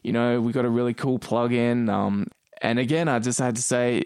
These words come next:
"Thanks, but, but no, we, we really came in to record acoustic drums. Um, you know, our drummer's got a really nice kit. We wanna use it with his cymbals." And stuff like this. And he's like, "Yeah, okay.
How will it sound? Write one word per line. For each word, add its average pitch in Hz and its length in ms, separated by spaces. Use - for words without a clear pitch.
"Thanks, 143 400
but, 123 260
but - 160
no, 123 380
we, 120 340
we 120 140
really 117 220
came 113 260
in 113 180
to 110 300
record 107 420
acoustic 123 480
drums. 110 680
Um, 98 600
you 104 100
know, 98 80
our 101 120
drummer's 107 300
got 110 140
a 107 60
really 107 200
nice 104 240
kit. 117 360
We 110 120
wanna 101 200
use 107 280
it 107 160
with 104 120
his 98 200
cymbals." 123 640
And 120 140
stuff 123 220
like 120 160
this. 131 260
And 123 60
he's 120 80
like, 113 100
"Yeah, 220 480
okay. 165 540